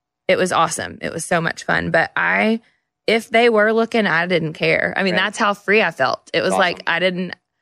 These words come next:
Speaker 1: have my, you know, my phone wasn't out. It wasn't, it was just free.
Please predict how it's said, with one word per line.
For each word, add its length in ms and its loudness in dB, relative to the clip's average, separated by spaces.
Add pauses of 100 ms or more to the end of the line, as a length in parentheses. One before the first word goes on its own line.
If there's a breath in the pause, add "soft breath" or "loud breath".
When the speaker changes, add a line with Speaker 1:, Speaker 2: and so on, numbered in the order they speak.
(240)
Speaker 1:
have 220 -2
my, 240 0
you 100 -4
know, 100 0
my 180 -2
phone 240 0
wasn't 280 0
out. 180 0
It 100 -2
wasn't, 440 0
it 100 -2
was 200 -4
just 420 -4 (600)
free. 420 -8